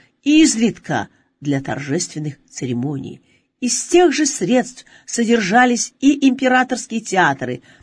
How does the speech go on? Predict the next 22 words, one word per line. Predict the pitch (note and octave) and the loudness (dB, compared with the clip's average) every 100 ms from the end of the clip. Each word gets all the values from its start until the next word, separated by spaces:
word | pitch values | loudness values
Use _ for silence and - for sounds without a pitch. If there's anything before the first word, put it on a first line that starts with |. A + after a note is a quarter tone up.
| _ _ | _ _
три | B3 C#4 D4+ | 4 6 4
в | - | 2
Петербурге — | C4+ - B3+ F#3 F#3 C#3+ A2+ A#2 | -4 0 0 2 0 0 -2 -6
Александрийский, | D#3 D#3 - D#3+ D#3+ D#3+ G3+ F#3+ - F3+ | -4 -6 -2 -2 0 -2 -4 -6 -6 -4
Мариинский, | E3 D#3 D3+ F3 E3+ - D#3 | -2 -2 -2 -2 -4 -8 -8
Михайловский, | D3+ - C3 A#2+ F#2 - F#2 - _ _ | -6 -2 -2 -2 -8 -16 -18 -20 _ _
два | D#3+ F3+ A#3+ | -2 2 2
в | C4+ | 2
Москве — | A#3 A#3 - D#3 E3 B2+ _ _ | 0 -4 -4 -4 -2 -4 _ _
большой | C3 D3+ C#3 - F3 G3+ - _ - | -6 -4 -4 -2 -2 -2 -10 _ -10
и | |
Малый. | D3+ C3 G#2+ D2+ - _ _ _ | -4 -2 -4 -6 -16 _ _ _
Несмотря | F#3+ A3+ A#3 A#3+ B3 B3+ C#4+ C#4 C#4 _ | -4 -2 2 0 2 2 2 0 -6 _
на | E3 A#3 | -2 0
мировое | A#3+ C4 C4 C#4 C#4+ G#3 | 4 4 4 2 2 2
имя | - A3+ C#4+ G#3+ - - _ _ | -2 2 2 2 -2 -10 _ _
и | E3+ | -2
неизменный | A3 A3 G3 D4+ D4 B3+ | 0 0 0 2 2 0
успех, | B3+ - - A#3+ F3+ - _ _ | -2 -6 -4 -2 -2 -8 _ _
даже | - C4 C4 | -2 0 2
императорский | B3 C#4 D#4+ D#4 C#4+ - | 2 2 2 2 -2 -2
балет | B3+ D4 C#4 B3+ | 0 4 4 2